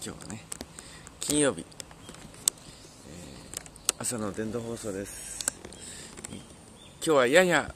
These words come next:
蒸してますね。姫さん、ハレルヤ。えー、今日は少し蒸して、まあ、暑い、暑かったとも言えるかもしれませんね。昨日の夜はちょっと暑かっ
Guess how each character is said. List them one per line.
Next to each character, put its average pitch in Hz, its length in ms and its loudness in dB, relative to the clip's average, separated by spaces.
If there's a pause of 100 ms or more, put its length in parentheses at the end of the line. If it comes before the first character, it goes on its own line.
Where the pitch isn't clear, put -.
蒸 110 300 0
し - 100 2
て - 100 -4
ま 92 140 -2
す - 140 -2
ね。 127 180 -2 (160)
姫 165 220 4
さ 151 180 4
ん、 135 60 2
ハ 135 80 2
レ 143 100 4
ル 135 100 2
ヤ。 120 200 0 (1300)
え - 40 -10
ー、 - 720 -12
今 143 120 4
日 - 20 6
は 98 260 2 (920)
少 - 180 0
し - 180 2
蒸 123 120 2
し - 100 4
て、 - 160 0 (720)
ま 107 220 -2
あ、 107 40 0
暑 139 300 2
い、 139 140 2 (680)
暑 - 180 0
か 123 80 0
っ 110 40 2
た 98 180 -6
と 87 140 -6 (180)
も 107 80 0
言 101 140 0
え 131 80 4
る 120 40 -2
か 104 140 -6
も 65 120 -8
し - 60 -8
れ - 80 -10
ま - 60 -12
せ - 80 -10
ん 82 100 -10
ね。 117 100 -6 (1000)
昨 151 140 2
日 175 40 6
の 180 80 8
夜 185 160 10
は 135 140 8
ち - 120 0
ょ - 40 -4
っ - 20 -18
と 98 140 0
暑 - 160 0
か 90 80 -6
っ - 20 -10